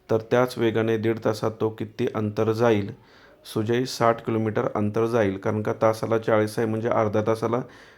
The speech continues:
वीस होणार आहे. दीड तासासाठी चाळीस अधिक वीस, साठ. प्रश्न क्रमांक नऊ क, एक सलवार शिवण्यास एक मीटर ऐंशी सेंटीमीटर कापड लागते व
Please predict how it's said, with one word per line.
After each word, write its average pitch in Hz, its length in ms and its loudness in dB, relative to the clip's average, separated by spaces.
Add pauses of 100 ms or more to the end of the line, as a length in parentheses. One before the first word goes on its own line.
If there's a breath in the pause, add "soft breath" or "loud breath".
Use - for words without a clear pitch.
(140)
वीस 123 280 0
होणार 117 260 2
आहे. 104 260 0
दीड 107 260 0
तासासाठी 110 460 -4
चाळीस 107 360 2
अधिक 110 240 -4
वीस, 123 260 -4 (100)
साठ. - 440 0 (640 loud breath)
प्रश्न 120 300 0
क्रमांक 113 500 -2
नऊ 110 240 2
क, 110 160 -4 (580 loud breath)
एक 117 160 0
सलवार 117 400 2
शिवण्यास 113 560 -2
एक 127 200 0
मीटर 117 380 0
ऐंशी 107 340 -2
सेंटीमीटर 110 500 -2
कापड 113 340 2
लागते 117 480 0 (340 loud breath)
व 120 180 2